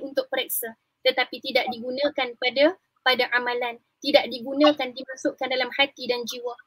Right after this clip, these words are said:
Sehingga kan ilmu tadi tidak dia merasa takut kepada Allah Azza wa Jalla. Orang inilah orang yang sombong. Kita tengok bagaimana iblis. Subhanallah. Iblis, kalau kita lihat bagaimana kisah awal kejadian iblis,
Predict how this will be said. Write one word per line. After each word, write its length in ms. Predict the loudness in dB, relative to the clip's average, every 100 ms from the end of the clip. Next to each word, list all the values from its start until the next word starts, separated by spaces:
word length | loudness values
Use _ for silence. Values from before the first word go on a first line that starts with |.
| -8
Sehingga 360 | -6 2 2
kan 160 | 2 0
ilmu 320 | 0 0 -2
tadi 240 | -2 -2 -6
tidak 200 | -2 -2 -2
dia 120 | -4
merasa 280 | -2 -2 -2
takut 320 | -4 -2 -2 -2
kepada 240 | -4 -2 -2 -2
Allah 200 | -6 -6
Azza 240 | -4 -2
wa 120 | -2 -2
Jalla. 320 | -2 -4 -8 _ _ 4
Orang 240 | 4 4 -2
inilah 320 | -4 -2 -4 -2
orang 240 | 0 0
yang 160 | -2 -6
sombong. 440 | -8 -8 -10 -14 -14 _ _ _
Kita 200 | 2 2
tengok 240 | 4 4 6
bagaimana 400 | 6 6 6 6
iblis. 440 | 4 6 4 4 -2 -4 -8 -16 -16 _ _
Subhanallah. 600 | -14 -2 2 2 0 -4 -6 _ _ 2
Iblis, 520 | 4 4 4 4 2 4
kalau 160 | 4 4
kita 160 | 2 2
lihat 280 | 2 0 2
bagaimana 440 | 2 4 2 2 2
kisah 280 | 2 4 2
awal 440 | 2 2 2 0
kejadian 560 | 0 2 4 4 2 2
iblis, 440 | 0 2 2 2